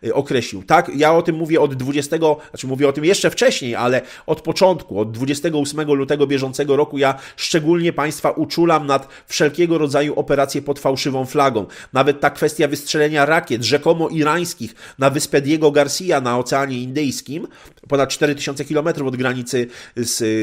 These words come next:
z, no, od terytorium Iranu właściwego, to już wskazuje, zwłaszcza po tym dementi Ministerstwa Obrony Wielkiej Brytanii, że mamy do czynienia z fałszywą flagą, próbą przestraszenia krajów europejskich i skłonienia ich do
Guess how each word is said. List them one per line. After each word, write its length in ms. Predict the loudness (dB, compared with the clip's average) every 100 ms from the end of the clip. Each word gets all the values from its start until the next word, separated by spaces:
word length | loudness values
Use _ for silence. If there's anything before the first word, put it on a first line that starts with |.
| -2
z, 120 | -4 -2 -2 -4 -6 -12 -16 -10
no, 360 | -8 -8 -10 -10
od 160 | -4
terytorium 420 | -2 2 2 2
Iranu 360 | 4 6 4 2
właściwego, 840 | -2 -2 -2 0 2 0 -2 -12 _ _ _ _ _ _ -6
to 120 | 2
już 200 | 4 2
wskazuje, 680 | -2 0 0 2 0 0 -2 -4 -12 -10
zwłaszcza 420 | -4 0 0 0
po 120 | -2
tym 220 | -2 -2 6
dementi 680 | 6 6 0 -2 -8 -12 -12 -20 -14
Ministerstwa 560 | -10 -8 -2 -2 2
Obrony 460 | 2 4 2 2 0
Wielkiej 320 | 0 0 -2
Brytanii, 480 | -2 -2 0 0 0
że 140 | 0
mamy 260 | 0 0 0
do 120 | 0
czynienia 340 | -2 -4 -4 -4
z 60 |
fałszywą 380 | -2 -4 -4 -6
flagą, 380 | 0 2 2 -2
próbą 320 | 0 2 0 -2 -12 -4
przestraszenia 720 | 0 2 0 -2 0 0 0
krajów 340 | 2 2 2
europejskich 760 | 0 0 0 0 0 -2 -10 -10
i 60 | -8
skłonienia 460 | -2 -2 0 -2
ich 280 | -2 -4 -10 2
do 280 | 4 4